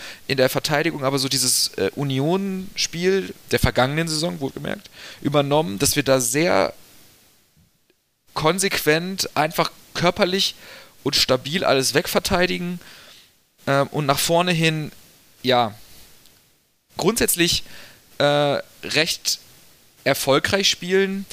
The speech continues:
Mir geht nur langsam, äh, ma-, mir geht's nur manchmal mit den, mit den Chancen, äh, die Chancenverwertung geht mir nur manchmal auf den, ähm, auf die Nerven. Also wenn wir da noch, wenn wir da noch mehr Tore machen würden,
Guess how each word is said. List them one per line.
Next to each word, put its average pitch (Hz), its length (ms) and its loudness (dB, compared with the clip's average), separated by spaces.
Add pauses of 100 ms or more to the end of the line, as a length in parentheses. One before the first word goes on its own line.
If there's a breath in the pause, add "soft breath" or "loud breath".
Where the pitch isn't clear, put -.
(240 loud breath)
Mir 131 100 0
geht 175 220 0
nur 135 100 0
langsam, 135 520 0
äh, 120 180 2
ma-, 120 220 0
mir 131 200 -2
geht's 147 240 0
nur 147 80 -2
manchmal 127 400 2
mit 120 160 -6
den, 117 220 0
mit 113 80 -4
den 113 100 -4
Chancen, 113 540 0
äh, 107 360 0
die 107 180 -8
Chancenverwertung 107 800 -2
geht 104 140 -6
mir 104 120 -6
nur 104 120 -4
manchmal 104 340 -4
auf 92 200 -2
den, 101 340 -4
ähm, 104 500 -2 (520 loud breath)
auf - 140 -14
die 120 100 -2
Nerven. 117 420 0
Also 117 180 2
wenn 131 100 2
wir 139 60 0
da 139 120 4
noch, 90 320 -4
wenn 135 100 -2
wir 143 80 -4
da 160 180 2
noch - 220 -4 (100)
mehr 147 240 -2
Tore 170 300 0
machen 143 360 -2
würden, 117 360 -2